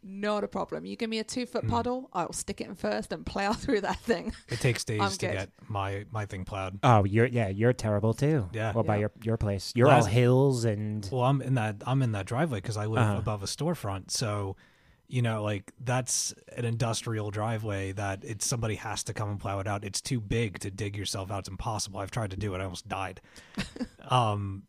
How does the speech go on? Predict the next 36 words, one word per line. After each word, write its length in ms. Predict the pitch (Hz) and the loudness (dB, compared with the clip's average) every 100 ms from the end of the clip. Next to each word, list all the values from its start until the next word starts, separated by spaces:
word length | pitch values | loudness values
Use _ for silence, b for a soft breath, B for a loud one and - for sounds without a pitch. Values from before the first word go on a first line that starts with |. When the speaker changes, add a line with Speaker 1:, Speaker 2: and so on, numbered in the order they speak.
| - | 0
Speaker 2:
but 160 | 127 | 2
yeah, 280 | 113 110 107 | 4 2 0
man, 420 | 98 101 101 101 104 | -2 -2 -2 -4 -4
it, 220 | 120 120 | -4 0
it, 160 | 143 143 | 4 4
it, 140 | 127 | 4
all 180 | 143 156 | 4 4
it 80 | 135 | 4
takes 460 | 156 147 - - | 2 0 0 -6
is 320 | - 120 107 110 | -4 -2 0 0
that 240 | 113 113 | -2 -2
one 340 | 120 123 117 | -2 0 2
little 260 | 120 117 110 | 2 0 0
bit 300 | 107 135 - | 2 0 0
because 320 | 107 - 104 | -8 -4 -2
it, 140 | 104 - | -4 -2
there's 160 | 113 | -2
that 260 | 107 107 - | 0 -4 -4
slight 380 | - 143 135 139 | -4 0 0 0
incline 640 | 123 127 127 110 101 101 | -2 -2 0 0 0 -2
when 100 | 107 | -2
you're 160 | 104 104 | -2 -2
leaving 480 | 120 120 113 110 | -2 0 0 -4
the 80 | 101 | -4
driveway 540 | 98 110 117 107 98 95 | -4 -2 -2 -2 -6 -4
that 100 | 98 | -8
if 140 | - | -4
you 100 | 120 | -2
get, 300 | 120 110 - | 0 -2 -4
like, 140 | 110 104 | -6 -2
if 80 | 120 | 2
you 60 | |
don't 260 | 135 123 101 | 4 2 0
ramp 320 | 104 110 110 | -4 -4 -2
it 80 | 107 | -2
up 240 | 139 - | -2 -2